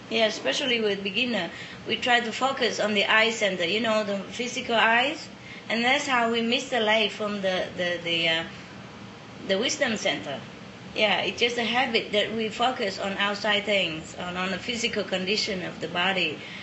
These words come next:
and on the organ of seeing, like the eyes. And then we forget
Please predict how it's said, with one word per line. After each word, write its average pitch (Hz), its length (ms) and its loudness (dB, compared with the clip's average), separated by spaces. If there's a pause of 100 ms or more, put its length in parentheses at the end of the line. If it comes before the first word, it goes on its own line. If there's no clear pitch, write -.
(160)
and 185 200 2
on 190 180 2
the 170 300 2
organ 220 340 4
of 151 140 -2
seeing, 214 560 2
like 156 200 0
the 151 140 0
eyes. 156 500 2 (280)
And 190 100 -2
then 226 160 6
we 208 100 4
forget 185 520 2